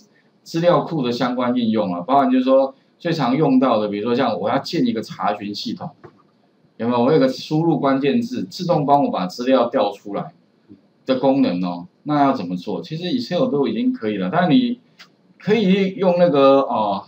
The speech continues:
资料库，也可以直接把 Excel 当资料库，啊，应-，应用起来还蛮广。还有第三个啦，可能就是像那个网络，如果你要借由 Excel 帮你做爬虫的话，爬什么？爬网络资料。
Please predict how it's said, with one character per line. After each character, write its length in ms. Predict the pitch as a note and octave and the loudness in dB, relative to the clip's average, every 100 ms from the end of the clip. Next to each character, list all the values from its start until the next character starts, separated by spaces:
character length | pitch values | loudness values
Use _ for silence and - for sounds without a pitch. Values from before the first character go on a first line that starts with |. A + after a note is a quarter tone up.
| _ | _
资 180 | - E3+ | -8 0
料 220 | F3+ C#3+ | 2 2
库， 320 | B2+ D#3 F#2+ - _ _ - - - | 0 -4 -6 -8 _ _ -18 -14 0
也 220 | D3+ C3+ | 4 4
可 160 | D#3 | 2
以 80 | F3+ | 0
直 160 | F3 C3 | 0 2
接 140 | D3+ | 2
把 160 | C3 A2 | 2 0
Excel 240 | G2 B2 | -2 -4
当 240 | G2+ G#2 G2 | -4 -4 -6
资 140 | - | -8
料 260 | G2+ E2+ - | -6 -6 -8
库， 140 | F2+ - _ _ _ _ _ | -16 -16 _ _ _ _ _
啊， 240 | G2+ C3 | -4 -2
应-， 240 | D3 D3 D3+ | -2 -2 -2
应 120 | D#3 | -2
用 160 | D3+ | 0
起 120 | B2+ A#2 | 0 -2
来 60 | |
还 100 | G#2+ | -2
蛮 220 | G#2+ A2 | -2 -2
广。 140 | G#2 F#2+ | -2 -4
还 140 | C#3 | -2
有 60 | D3+ | -4
第 100 | E3 | -6
三 320 | - D3 C3+ | -4 -2 0
个 120 | A2 | -2
啦， 180 | F#2 F2 _ _ _ - | -4 -8 _ _ _ -18
可 120 | - | -6
能 100 | A2+ | -2
就 60 | C#3 | 0
是 180 | D3+ D3+ | 0 0
像 240 | D#3+ C#3 | 0 0
那 60 | C3 | 0
个 180 | A#2 G#2+ | 0 -2
网 200 | - C3+ | -2 -2
络， 200 | C#3 - _ _ _ - - | -2 -4 _ _ _ -20 -8
如 140 | D#3 | -4
果 160 | F3 C#3+ | 0 4
你 80 | C3 | 4
要 160 | D#3+ | 4
借 200 | D#3 F3 | 0 0
由 160 | C3 G#2+ | 0 0
Excel 360 | A2 - D3+ | -4 -2 -2
帮 220 | A2 C3 A#2 | 0 0 0
你 80 | |
做 200 | G2 B2+ | -2 -4
爬 320 | A#2 - - - | -6 -10 -8 -8
虫 300 | - E2 F2+ | -8 -8 -6
的 140 | F2 | -4
话， 200 | G#2 - _ _ _ _ | -6 -6 _ _ _ _
爬 220 | A#2+ B2 | 0 0
什 100 | A#2+ | 0
么？ 140 | G2+ F#2 | -4 -6
爬 220 | G#2+ A2+ | -4 -2
网 180 | G2 G2 | -2 -4
络 140 | G#2+ | -6
资 200 | F#2+ F#2+ | -8 -8
料。 220 | G2 F#2 | -6 -8